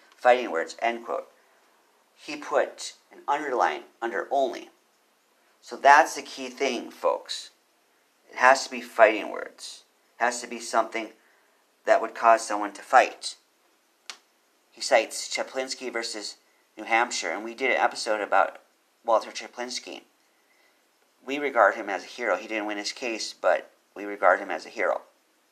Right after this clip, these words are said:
for fighting the good fight. So he continues, he says, quote, Speech punishable under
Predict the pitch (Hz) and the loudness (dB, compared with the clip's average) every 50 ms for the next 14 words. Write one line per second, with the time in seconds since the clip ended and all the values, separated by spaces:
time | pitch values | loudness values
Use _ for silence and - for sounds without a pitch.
0 | _ _ _ _ - 104 101 - 107 101 107 104 101 104 101 117 123 120 123 - | _ _ _ _ -16 -12 -4 0 0 0 0 0 -8 -10 -6 -8 -6 -4 0 0
1 | 53 - - - _ _ _ _ _ _ _ _ _ _ _ _ _ _ _ _ | 0 0 -2 -10 _ _ _ _ _ _ _ _ _ _ _ _ _ _ _ _
2 | _ _ _ _ _ _ _ _ _ _ _ _ _ _ _ _ _ _ _ _ | _ _ _ _ _ _ _ _ _ _ _ _ _ _ _ _ _ _ _ _
3 | _ _ _ _ _ _ _ _ _ _ _ _ _ _ _ _ _ _ _ _ | _ _ _ _ _ _ _ _ _ _ _ _ _ _ _ _ _ _ _ _
4 | _ _ _ _ _ _ _ - - - 143 147 156 156 175 156 - 147 156 147 | _ _ _ _ _ _ _ -14 -8 -6 -4 -4 -2 -2 -4 -4 -4 -6 -8 -6
5 | 131 117 104 110 120 107 - 107 95 - - - - 139 131 117 - - - - | -6 -6 -8 -8 -10 -10 -8 -8 -8 -10 -10 -4 2 4 4 4 4 -2 -8 -20
6 | _ _ _ _ _ _ - - - - 165 175 202 180 - - - - 151 143 | _ _ _ _ _ _ -16 -16 -10 -6 -6 -6 -6 -6 -8 -10 -8 -4 -2 0
7 | 156 170 165 - - 117 104 82 - - - 131 135 135 151 151 143 139 | 0 0 -4 -6 -2 0 0 0 0 -2 -4 -4 -2 0 0 0 -2 -4